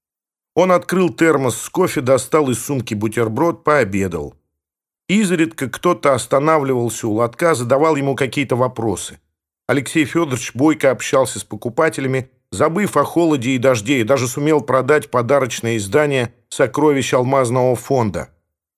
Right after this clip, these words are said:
Глаза всё это время привычно отфильтровывали толпу в поисках шпионов, террористов и наркоторговцев. Что ж, возможно, он больше не будет молчать. Он даже пожалел впервые за всё это время,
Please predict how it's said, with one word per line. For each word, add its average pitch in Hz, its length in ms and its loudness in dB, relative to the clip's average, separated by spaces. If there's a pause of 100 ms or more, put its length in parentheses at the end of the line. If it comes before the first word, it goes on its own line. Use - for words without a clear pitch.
(240)
Глаза 143 480 2
всё 143 180 -2
это 127 200 0
время 139 300 2
привычно 147 640 0
отфильтровывали 131 880 0
толпу 123 460 0
в - 100 -12
поисках 131 540 -2
шпионов, 147 580 0
террористов 120 720 -2 (340)
и 123 100 -2
наркоторговцев. 127 1160 -2 (760)
Что 190 200 0
ж, 143 100 -6
возможно, 143 460 2
он 139 160 0
больше 147 260 0
не 131 120 -2
будет 127 340 -2
молчать. - 540 -8 (440)
Он 160 140 0
даже 165 200 2
пожалел 160 440 2
впервые 143 460 0
за 123 140 2
всё 139 220 -2
это 123 160 -2
время, 135 440 0